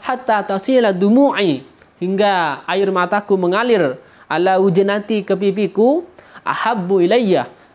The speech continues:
min an atasaddaqa bi jaha-, bi jabali dhahabin. Lebih aku cintai daripada aku bersedekah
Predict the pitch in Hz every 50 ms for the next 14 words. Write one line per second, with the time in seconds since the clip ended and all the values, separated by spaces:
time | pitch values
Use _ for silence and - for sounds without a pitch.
0 | _ 151 147 175 202 196 180 170 - - - 175 185 180 165 165 - 170 180 175
1 | 151 147 - - 247 233 180 180 190 180 185 185 170 170 180 180 160 151 165 -
2 | - 208 190 - - 190 170 185 196 190 185 180 175 170 151 143 214 208 196 196
3 | 185 185 175 170 170 170 160 165 151 147 147 139 123 117 - _ - - - -
4 | - - _ - 175 196 190 226 160 185 190 - 208 190 - 214 202 202 202 196
5 | - 254 285 302 294 277 247 208 208 196 196 208 202 196 202 175 180 185 - 196
6 | 185 190 175 165 - 170 165 196 240 254 - - 196 175 - - -